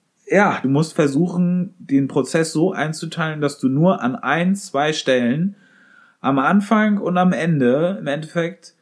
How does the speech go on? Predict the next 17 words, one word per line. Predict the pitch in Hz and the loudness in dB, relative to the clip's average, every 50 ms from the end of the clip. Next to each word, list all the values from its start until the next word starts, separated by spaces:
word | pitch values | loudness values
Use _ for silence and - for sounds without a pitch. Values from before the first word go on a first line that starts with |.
| _ _ _ _ _ _ _ _ _ _ _ _ _ _ _ _ | _ _ _ _ _ _ _ _ _ _ _ _ _ _ _ _
ähm, | - 135 139 139 139 139 139 139 139 143 143 143 139 139 135 127 127 120 113 98 - - _ _ _ _ _ - | -2 2 2 4 4 4 4 4 2 2 0 -2 -4 -4 -4 -6 -6 -6 -8 -10 -12 -16 _ _ _ _ _ -4
eine | 160 151 151 - | -2 0 0 0
Qualifizierung | - - 160 147 147 147 156 143 - - 160 156 151 139 139 135 127 131 120 - | 0 2 2 2 2 2 -2 -4 -2 0 2 4 4 4 4 2 0 -2 -6 -8
sozusagen | - 135 135 127 - - 135 123 131 123 120 117 117 117 | -6 -6 -6 -6 -6 -10 -6 -2 0 0 2 2 0 0
einbringst, | - - 104 104 113 113 - 98 104 104 120 123 - - - - - | -2 -4 -6 -6 -6 -8 -6 -6 -6 -8 -8 -10 -12 -16 -18 -10 -6
um, | - 139 143 147 143 143 143 139 139 135 - - _ _ _ _ _ _ - - - _ _ _ _ _ _ _ _ _ | -2 0 0 0 0 0 -2 -2 -4 -6 -8 -10 _ _ _ _ _ _ -20 -20 -20 _ _ _ _ _ _ _ _ _
ja, | 123 123 110 101 - - - | -10 -10 -8 -10 -12 -8 -4
den | 139 139 143 | -2 -2 0
Strom | - - 160 202 202 214 | 0 4 4 6 6 6
erstmal | 202 196 202 202 208 202 190 | 4 2 2 2 4 4 6
loszuwerden, | 190 196 208 208 208 - - 196 180 185 190 190 196 190 196 202 208 202 196 - | 6 4 4 2 0 -4 -6 -2 2 4 4 4 4 4 4 2 2 0 -2 -2
dann | - 147 156 151 151 | -2 -2 -2 -2 -2
die | 151 147 147 139 - | -2 -4 -4 -6 -4
Zellen | - - 160 165 170 170 | -2 2 4 4 4 2
zu | 165 - | 0 -4
verteilen | - - 165 160 160 - 160 151 151 156 156 156 156 156 151 | -6 -4 -4 -4 -4 -2 -2 0 0 0 -2 -2 -2 -4 -6
und | - - 131 131 135 135 131 127 - - | -4 -2 -2 -2 -2 -2 -6 -8 -12 -20